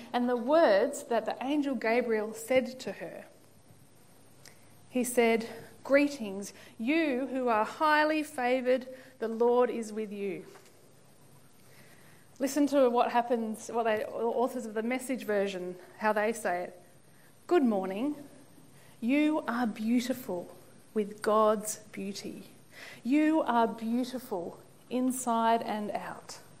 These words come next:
Can you imagine Mary hearing those words? Not working? Okay, all right. Is this better? Sorry.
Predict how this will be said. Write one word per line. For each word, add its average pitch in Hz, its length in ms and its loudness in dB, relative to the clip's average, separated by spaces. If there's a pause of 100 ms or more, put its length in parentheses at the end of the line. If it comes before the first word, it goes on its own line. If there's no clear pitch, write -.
(680)
Can 262 220 0
you 247 100 4
imagine 202 460 0
Mary 190 300 0
hearing 208 280 2
those 180 260 -4
words? 190 600 -6 (2000)
Not 214 140 0
working? 208 280 -4 (1080)
Okay, - 260 -14 (320)
all 202 80 -14
right. - 260 -12
Is - 80 -2 (920)
this 220 140 2
better? 254 180 8 (720)
Sorry. 190 400 -2